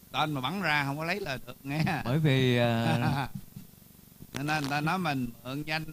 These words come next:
Speaker 1: à, Đức Thầy.
Speaker 2: Cái gì
Speaker 1: Rồi
Speaker 2: phụ
Speaker 1: này
Speaker 2: trường?
Speaker 1: đó, mình, mình nói chuyện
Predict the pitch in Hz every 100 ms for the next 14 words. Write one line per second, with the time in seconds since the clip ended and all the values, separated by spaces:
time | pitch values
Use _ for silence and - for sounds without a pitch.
0 | 151 156 151 147 180 - 156 131 120 -
1 | - - - - - - - - - -
2 | - 165 147 110 127 123 127 143 156 139
3 | 120 123 - - - - - - - -
4 | - - - - 131 131 123 123 151 156
5 | -